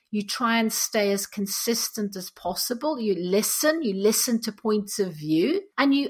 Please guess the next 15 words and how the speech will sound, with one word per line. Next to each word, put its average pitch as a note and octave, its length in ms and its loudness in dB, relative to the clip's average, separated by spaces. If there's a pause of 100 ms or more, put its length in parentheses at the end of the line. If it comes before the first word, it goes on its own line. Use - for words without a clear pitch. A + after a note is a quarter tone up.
(120)
ask B3+ 460 6
young D4 280 4
people F#3 520 0 (260)
for A3 280 8
their G#3 240 4
suggestions. F3 960 -2
Ask A#3 360 0
your C4+ 100 -2
teenagers C4 680 0
to G3 120 -8
come A3 200 0
up - 120 2
with G3+ 140 0
some G#3+ 220 2
solutions A3+ 1000 0